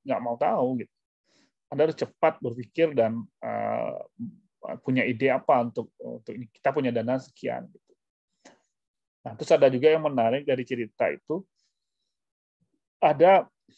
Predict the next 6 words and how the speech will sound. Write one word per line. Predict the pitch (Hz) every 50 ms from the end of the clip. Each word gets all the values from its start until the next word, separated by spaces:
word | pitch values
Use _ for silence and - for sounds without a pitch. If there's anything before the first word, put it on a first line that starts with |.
| _ _ _ _ _ _ _ _ _ _ _ _ _ _ _ _
jadi | 143 151 175 180
gini, | 175 151 127 - - - - _ _ _ _ _ _ _ _ _ _ _ _ _ _ -
lowongannya | 151 165 160 160 151 147 143 143 143 139 151 175 185
gini, | 180 156 131 117 113 _
coba | - 151 175 143 113
bayangkan, | - 120 120 123 131 135 - 120 113 113